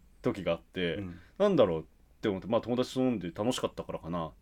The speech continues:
Speaker 1: て思ったんだけど、
Speaker 2: うん。
Speaker 1: その心拍数が高い時間帯っていうのが一時間あったのね。
Speaker 2: うん。
Speaker 1: 八時から九時、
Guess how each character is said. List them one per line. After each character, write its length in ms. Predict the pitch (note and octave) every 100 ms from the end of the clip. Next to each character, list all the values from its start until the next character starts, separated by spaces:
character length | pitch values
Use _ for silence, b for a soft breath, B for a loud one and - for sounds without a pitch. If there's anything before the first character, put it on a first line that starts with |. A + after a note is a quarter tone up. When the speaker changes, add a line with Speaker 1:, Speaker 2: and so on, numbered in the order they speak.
| -
Speaker 1:
て 60 |
思 100 | B2+
っ 80 | B2+
た 80 | G#2
ん 40 |
だ 80 | E2+
け 80 | D#2+
ど、 200 | F2 D#2+
Speaker 2:
う 20 |
ん。 20 | - b b b b
Speaker 1:
そ 80 | C3+
の 20 |
心 180 | B2+ G#3
拍 180 | G3+ G3+
数 200 | - A2+
が 60 | F2+
高 220 | B2+ D#3+
い 60 |
時 100 | F#2
間 200 | - G#2+ G2+
帯 100 | G2
っ 40 |
て 100 | -
い 40 | E2+
う 20 |
の 60 |
が 160 | D2+ E2
一 260 | - G#2+ C#3+
時 80 |
間 160 | D#3 E2
あ 40 |
っ 40 | -
た 140 | -
の 100 | -
ね。 140 | - - _ -
Speaker 2:
う 40 |
ん。 220 | G2 E2 b b b b -
Speaker 1:
八 240 | B2+ C#3
時 80 | C3
か 120 | D#2+
ら 60 | D2+
九 140 | F2
時、 160 | -